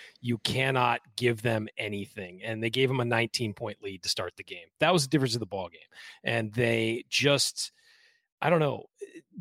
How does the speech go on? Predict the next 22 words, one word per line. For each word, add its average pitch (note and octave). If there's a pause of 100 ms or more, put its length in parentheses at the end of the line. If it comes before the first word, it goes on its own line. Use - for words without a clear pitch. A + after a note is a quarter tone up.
(140)
didn't F#3+ (560)
come F#3
ready F#3
to D#3
play, F3+
didn't E3
come D3
out E3
the C#3
gate. C3
Same F3
thing F3
that D3+
happened D3
at A#2
Rutgers. C#3
And C3
so C#3+
this C3+
team F3
needs C3+
to C3